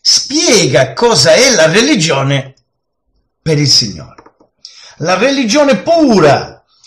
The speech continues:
e immacolata dinanzi a Dio e Padre è questa:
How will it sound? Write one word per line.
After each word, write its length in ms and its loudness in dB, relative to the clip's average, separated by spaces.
e 160 0
immacolata 1080 0
dinanzi 480 -2
a 120 -6
Dio 260 0
e 120 -2
Padre 580 -2
è 140 -10
questa: 640 -14